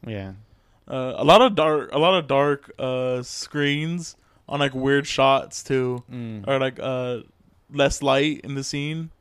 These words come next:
Speaker 1: Okay.
Speaker 2: Um, like, on weird innocuous shots, like, I didn't understand.
Speaker 1: Mm-hmm.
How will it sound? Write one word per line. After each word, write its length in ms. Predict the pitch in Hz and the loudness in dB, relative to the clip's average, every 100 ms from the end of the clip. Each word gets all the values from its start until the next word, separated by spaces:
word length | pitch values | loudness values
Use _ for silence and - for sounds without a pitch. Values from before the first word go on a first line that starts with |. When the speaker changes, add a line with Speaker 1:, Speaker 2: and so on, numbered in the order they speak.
| _ | _
Speaker 1:
Okay. 400 | 113 113 107 101 107 _ - | -8 -6 -6 -10 -12 _ -6
Speaker 2:
Um, 480 | 131 127 123 120 117 - _ _ _ _ _ _ _ _ _ | -4 -4 -6 -12 -18 -20 _ _ _ _ _ _ _ _ _
like, 200 | 151 143 | -12 -4
on 340 | 165 160 143 139 | -2 -2 -6 0
weird 360 | 165 185 185 | 2 4 2
innocuous 540 | 156 147 147 - 156 135 | 2 2 2 2 -2 -2
shots, 560 | - 135 135 - - 127 | 0 2 0 -2 -10 -6
like, 140 | 131 | -2
I 100 | 139 | 0
didn't 140 | 139 | 0
understand. 680 | 123 135 - 131 127 127 123 | -4 -8 -8 -8 -8 -8 -10
Speaker 1:
Mm-hmm. 280 | 117 107 | -10 -10